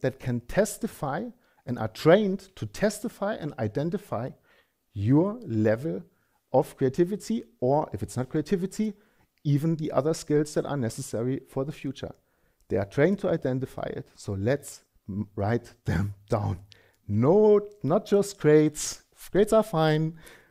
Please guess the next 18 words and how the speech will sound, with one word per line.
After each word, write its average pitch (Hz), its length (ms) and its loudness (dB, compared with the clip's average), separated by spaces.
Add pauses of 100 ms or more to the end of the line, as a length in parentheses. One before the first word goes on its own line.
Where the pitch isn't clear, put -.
(140)
but - 320 4
I 156 220 4
want 147 240 2
to 143 100 -2
know 131 280 0
who 127 160 0
has 117 200 -2
the 120 120 -6
creative 107 380 -4
potential 104 460 -8
for 117 160 -8
the 113 80 -14
future. - 400 -20 (1400)
So, - 400 -2
and 104 160 0
these 226 280 -2
three - 320 -4
points, - 500 -6